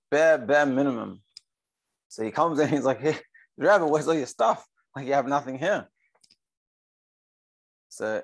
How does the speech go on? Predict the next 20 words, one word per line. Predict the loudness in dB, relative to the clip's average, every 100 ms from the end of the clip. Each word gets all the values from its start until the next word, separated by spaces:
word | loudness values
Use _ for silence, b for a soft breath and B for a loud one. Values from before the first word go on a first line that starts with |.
| -12
so | -16 -10 -4
the | 0
Rebbe, | 2 0
the | 0 0
Rebbe | 2 0 0
Maggid | -2 -4 -6 -4
said | -4 -4
to | -4
him, | -6 -8
he |
said, | -6 -4 -4 -6 -12
he | -12
goes, | -8 -6 -8 -12 -20 _ _ _ _ _ -18
he | -8
goes, | -2
"One, | -2
one | 0 -2 -2
second," | -6 -6 -10
he |
goes | -10 -12 -16